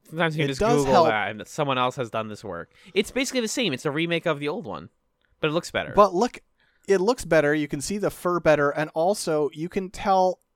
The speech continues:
Speaker 2: on the lady one that it gives it little dog ears.
Speaker 1: Aw, bark. She's like, uh, which V tuber got dog ears in the redesign?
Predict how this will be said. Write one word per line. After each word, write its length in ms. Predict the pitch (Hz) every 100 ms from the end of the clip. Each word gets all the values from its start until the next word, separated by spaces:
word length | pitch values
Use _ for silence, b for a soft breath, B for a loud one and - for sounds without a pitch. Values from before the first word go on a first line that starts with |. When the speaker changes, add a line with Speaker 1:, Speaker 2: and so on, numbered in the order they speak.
| _ _ -
Speaker 2:
on 220 | 160 165
the 80 | 165
lady 320 | 180 240 269
one 420 | 170 156 156 160
that 140 | 180 180
it 80 | 180
gives 260 | 185 185 208
it 60 |
little 220 | 214 220
dog 340 | 220 226 247 -
ears. 500 | 107 82 104 - - _
Speaker 1:
Aw, 1000 | 254 202 143 123 113 110 104 104 101 101
bark. 240 | - 508 494 _ _ _ _ _ _ _ -
She's 340 | - 165 151
like, 200 | 165 160 175
uh, 560 | 156 156 147 143 139 -
which 360 | 139 151 - 135
V 120 | 135
tuber 280 | 131 120 110
got 200 | 110 -
dog 220 | 104 107
ears 280 | 104 101 120
in 80 |
the 80 | 107
redesign? 540 | 104 101 107 101 101